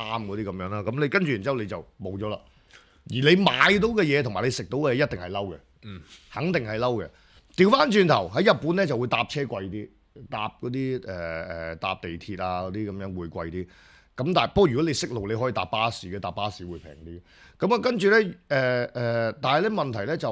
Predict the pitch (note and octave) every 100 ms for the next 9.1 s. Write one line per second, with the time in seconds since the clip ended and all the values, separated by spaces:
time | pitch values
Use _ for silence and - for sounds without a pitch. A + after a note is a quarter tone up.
0 | G#2 G#2 G2 G2 A2 G2 F#2+ F#2+ G2 C#3+
1 | F3 C3+ A#2 A2+ A2+ A2 - G2 F2+ F#2
2 | A#2+ C3 B2+ C3+ C3+ - _ _ _ _
3 | _ - F#2 F2 F2 E2+ E2+ E2+ F2 -
4 | _ B2 C#3 G2+ B2 A#2 - A#2 - C3
5 | C3 C3+ B2+ B2 B2 A#2 G2 G2 E2+ E2
6 | - - - A#2+ A#2 C3 C#3 B2+ C3 C3
7 | C3+ - G2+ F#2 F2+ C3 B2+ F#2+ F2+ E2+
8 | E2+ F2+ A#2+ A2 F#2+ F2+ G2+ G2+ F#2 E2+